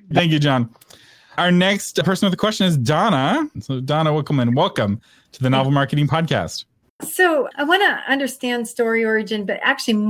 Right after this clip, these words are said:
Speaker 2: more importantly, it's if, so at the moment I have my book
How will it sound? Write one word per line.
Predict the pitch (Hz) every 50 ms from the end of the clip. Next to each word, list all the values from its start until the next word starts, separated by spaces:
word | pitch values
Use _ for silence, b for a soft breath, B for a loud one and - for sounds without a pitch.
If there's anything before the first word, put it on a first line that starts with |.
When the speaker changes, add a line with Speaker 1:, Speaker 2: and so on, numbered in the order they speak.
| 214 -
Speaker 2:
more | - 226 220 220 220 226 233 240 240
importantly, | 220 190 185 - 247 240 233 220 - 196 185 180 175 175 180 185 b b b b b b b -
it's | - 196 196 196 190 - - - - - - _ _ _ _ _ _
if, | - 208 208 185 - - _ _ - B B B B B B
so | - - 247 247 240
at | - 233 240 233 233
the | - 220
moment | 214 220 240 254 262 247 226 202
I | 196 190
have | 190 196 190 190 175
my | 175 175 170
book | 160 - 175 175 175 - -